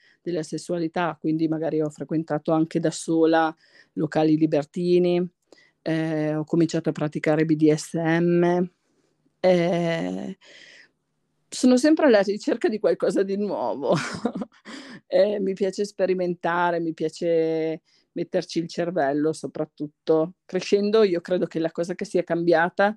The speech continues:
è stata proprio il fatto, ehm, dell'in-, mhmm, del fatto che mi eccita terribilmente il cervello.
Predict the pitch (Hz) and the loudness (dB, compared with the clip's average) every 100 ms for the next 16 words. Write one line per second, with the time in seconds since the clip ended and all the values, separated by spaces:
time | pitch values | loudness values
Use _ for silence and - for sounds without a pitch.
0 | _ _ _ _ - 170 170 196 - _ | _ _ _ _ 2 4 4 2 -4 _
1 | - 165 165 180 165 160 - 180 190 - | -8 -6 -6 -6 -8 -8 -6 -6 -6 -6
2 | 156 _ _ - 185 185 190 _ _ _ | -6 _ _ 0 2 2 0 _ _ _
3 | - 160 160 160 160 156 156 160 170 - | -8 -4 -2 -2 -4 0 2 4 2 -2
4 | _ - - 160 165 170 165 160 175 196 | _ -12 -2 0 2 0 0 -2 -2 0
5 | 170 156 165 - 165 175 170 156 165 156 | 2 2 0 -4 -4 -2 0 0 0 0
6 | 170 156 165 170 175 170 170 170 156 - | 0 0 0 -2 0 2 2 0 -2 -4
7 | 143 - 139 120 180 | -4 -4 -2 -2 -4